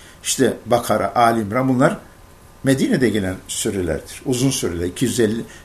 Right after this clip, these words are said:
iki yüz seksen beş tane ayeti olan, iki yüz elli tane olan, efendim, yüzün üstünde olan ayetlerin hepsi, sureler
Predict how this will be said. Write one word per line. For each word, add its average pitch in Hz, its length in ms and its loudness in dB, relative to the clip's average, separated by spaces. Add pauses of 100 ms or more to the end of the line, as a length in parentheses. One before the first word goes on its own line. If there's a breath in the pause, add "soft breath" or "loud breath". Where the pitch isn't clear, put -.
iki - 120 0
yüz 123 120 2
seksen 107 380 0
beş 107 180 2
tane 87 240 -2 (500 loud breath)
ayeti 117 340 2
olan, 90 220 0 (160)
iki - 160 -6
yüz 107 100 -2
elli 113 160 0
tane 98 260 -2
olan, 98 300 -4 (560 loud breath)
efendim, 120 360 2
yüzün 143 240 6
üstünde 135 380 4
olan 120 300 6 (140)
ayetlerin 131 560 0
hepsi, 208 400 2 (480)
sureler 123 500 4